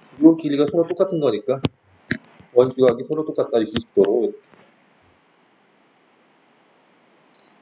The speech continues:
그다음에 구 번 문제도 지금 저게 특수각인 거니까 저...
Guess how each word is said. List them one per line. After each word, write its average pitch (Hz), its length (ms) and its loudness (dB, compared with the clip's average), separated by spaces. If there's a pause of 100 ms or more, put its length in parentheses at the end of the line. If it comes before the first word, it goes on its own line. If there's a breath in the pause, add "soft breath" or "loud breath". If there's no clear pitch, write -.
(380)
그다음에 139 440 -2
구 151 140 -14
번 208 160 2
문제도 175 420 -2
지금 156 280 -6
저게 147 460 0
특수각인 202 500 -2
거니까 165 520 -4 (520)
저... 120 760 0